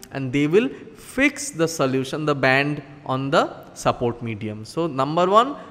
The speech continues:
after the electrophoresis is done, we shouldn't take out the whole thing immediately and start analyzing. No,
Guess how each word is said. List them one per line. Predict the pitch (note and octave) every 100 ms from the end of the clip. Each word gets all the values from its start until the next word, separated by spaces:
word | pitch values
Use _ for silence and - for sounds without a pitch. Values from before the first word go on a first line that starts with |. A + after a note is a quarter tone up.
| -
after | B2 - - A#3+
the | A3
electrophoresis | G#3+ G3+ F#3 F3 E3+ F3
is | E3
done, | D3+ D3 E3+ A#3+ - -
we | D3
shouldn't | F3 G3+ G#3
take | E3 F3
out | F3+
the | F3+
whole | D#3
thing | D#3+ E3+
immediately | D#3+ D#3+ F3 F3+
and | F3
start | F3 C#3+ C#3
analyzing. | B2+ A#2+ A#2 G#2+ A#2
No, | C3 A2+